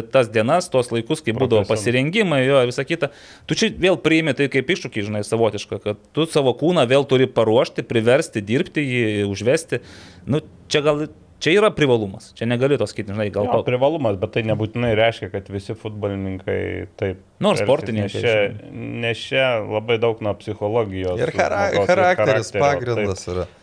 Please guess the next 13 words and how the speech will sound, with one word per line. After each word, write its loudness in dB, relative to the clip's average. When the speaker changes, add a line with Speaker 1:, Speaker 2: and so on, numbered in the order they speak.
Speaker 2:
Taip, -2
ir, 0
ir -6
čia -8
tokie -2
biški -4
ir 0
giluminiai 0
dalykai, 0
bet -2
gal 2
į -6
juos -2